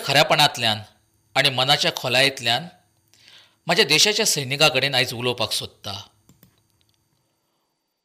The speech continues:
वन रँक, वन पेन्शन हें सत न्हय?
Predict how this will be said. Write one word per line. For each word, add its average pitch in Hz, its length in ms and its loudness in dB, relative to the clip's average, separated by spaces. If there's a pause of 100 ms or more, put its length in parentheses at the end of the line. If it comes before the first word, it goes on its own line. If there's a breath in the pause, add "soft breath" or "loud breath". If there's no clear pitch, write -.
(140)
वन 156 280 4
रँक, 143 260 4 (220)
वन 135 220 -2
पेन्शन 113 480 -2 (2250 soft breath)
हें 165 120 2
सत 226 260 2
न्हय? 202 200 -4